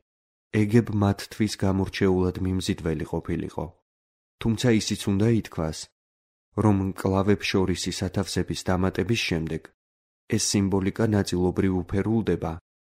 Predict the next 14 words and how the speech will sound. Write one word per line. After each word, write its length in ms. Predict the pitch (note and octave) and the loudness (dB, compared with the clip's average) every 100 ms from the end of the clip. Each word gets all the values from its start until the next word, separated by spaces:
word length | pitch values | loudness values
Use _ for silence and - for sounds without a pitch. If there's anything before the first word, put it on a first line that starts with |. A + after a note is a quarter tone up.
| _ _ | _ _
ჯვრის 340 | - F#2+ G2+ F#2 | -6 0 2 0
ფორმა 360 | - G2+ G#2 A2+ | -2 0 2 0
მხოლოდ 420 | G#2+ G2+ F#2+ F#2 | 0 0 2 0
ინტერიერშიღა 880 | F#2+ F2+ F#2+ F#2+ F#2 F2+ - F2+ G2 | -2 0 0 0 0 0 -4 -2 0
იკითხება. 640 | F2 - - - D#2 D#2 D#2+ _ _ _ _ _ - | 0 -4 -8 -8 -8 -8 -10 _ _ _ _ _ -10
სამწუხაროდ, 840 | - G2 F#2 - A2 F#2 E2 D2 - _ _ _ _ _ _ - | -4 -2 -2 -4 -2 -2 -2 -6 -10 _ _ _ _ _ _ -4
ნარატიული 760 | F#2+ G2 G#2 G2+ G#2+ G2 F#2 | 0 2 2 2 2 2 0
ცნობების 560 | F#2 - G2 F2+ F2+ F#2 | -2 -2 -2 0 -2 -2
სიმცირის 580 | - F#2 F2 G2+ G2+ G#2+ | -2 -4 -2 -2 -2 -2
გამო 320 | - E2+ D#2+ D#2 _ _ _ _ _ _ - | -4 -4 -4 -8 _ _ _ _ _ _ -8
კლარჯეთის 640 | G2+ G2+ G2 G2+ - F#2+ | -2 0 2 -2 -2 -4
სამონასტრო 640 | - F#2 F#2 F#2 F2+ - F#2 | -2 0 0 0 -4 -2 -2
ეკლესიების 680 | F2+ F2+ F2 - F2+ F2+ E2+ | -2 -4 -4 0 0 0 -2
შესახებ 520 | G2 F2 F2 - | -4 -2 -2 -2